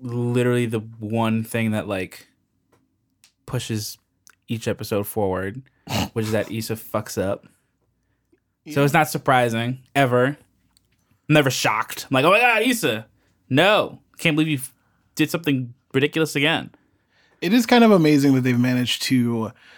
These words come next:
Speaker 2: really not have anything happen.
Speaker 1: Yeah.
Speaker 2: Um,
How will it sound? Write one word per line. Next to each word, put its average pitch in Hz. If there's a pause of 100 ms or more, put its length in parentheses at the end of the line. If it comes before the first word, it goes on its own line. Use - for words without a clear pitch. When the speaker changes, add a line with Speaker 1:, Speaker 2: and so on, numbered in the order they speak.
(200)
Speaker 2:
really 147
not 123
have 120
anything 113
happen. 95 (300)
Speaker 1:
Yeah. 165
Speaker 2:
Um, 123